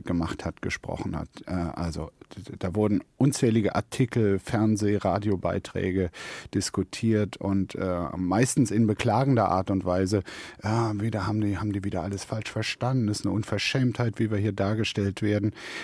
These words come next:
Also, dass sich in der Spitzenpolitik so viel mit uns, den Journalisten,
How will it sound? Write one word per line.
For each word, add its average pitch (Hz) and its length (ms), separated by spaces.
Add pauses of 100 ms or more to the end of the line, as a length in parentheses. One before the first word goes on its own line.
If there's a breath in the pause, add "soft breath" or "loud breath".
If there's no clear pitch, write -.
(160 loud breath)
Also, 101 300 (240 soft breath)
dass 110 560
sich 98 360
in 175 160
der 196 120
Spitzenpolitik 107 880
so 135 180
viel 147 200
mit 98 240
uns, 196 320
den 95 140
Journalisten, 101 720